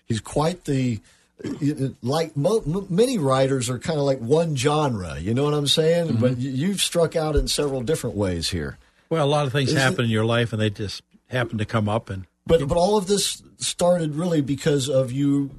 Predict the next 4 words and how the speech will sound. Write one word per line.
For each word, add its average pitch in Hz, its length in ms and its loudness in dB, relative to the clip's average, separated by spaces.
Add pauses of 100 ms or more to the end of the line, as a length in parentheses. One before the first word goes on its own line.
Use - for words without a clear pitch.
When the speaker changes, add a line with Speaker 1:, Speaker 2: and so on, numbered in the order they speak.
(120)
Speaker 1:
got 139 420 -2 (320)
involved 135 460 0
with 147 260 -6
Toastmasters. 113 840 -4